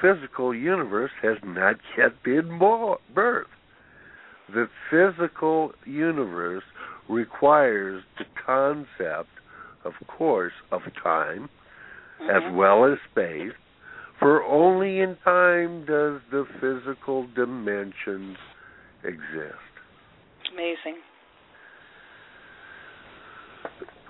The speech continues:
Speaker 1: <clears throat> Again,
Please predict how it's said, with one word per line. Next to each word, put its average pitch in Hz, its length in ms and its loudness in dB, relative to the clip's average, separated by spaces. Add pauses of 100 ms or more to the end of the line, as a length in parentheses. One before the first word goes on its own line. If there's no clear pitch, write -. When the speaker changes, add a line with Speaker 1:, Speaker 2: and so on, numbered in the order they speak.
(320)
Speaker 1:
<clears throat> - 1300 -2
Again, 117 680 -2